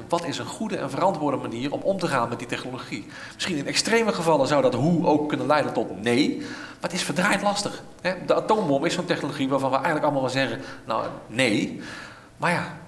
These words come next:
krijg hem maar eens weg. Het lukt ons aardig om in te dammen, maar totaal verdwijnen zal die nooit.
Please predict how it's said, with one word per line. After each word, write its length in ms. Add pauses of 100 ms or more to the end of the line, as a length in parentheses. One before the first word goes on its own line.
krijg 220
hem 100
maar 140
eens 120
weg. 280 (380)
Het 140
lukt 180
ons 140
aardig 340
om 160
in 120
te 120
dammen, 340
maar 140
totaal 340
verdwijnen 500 (260)
zal 220
die 180 (100)
nooit. 460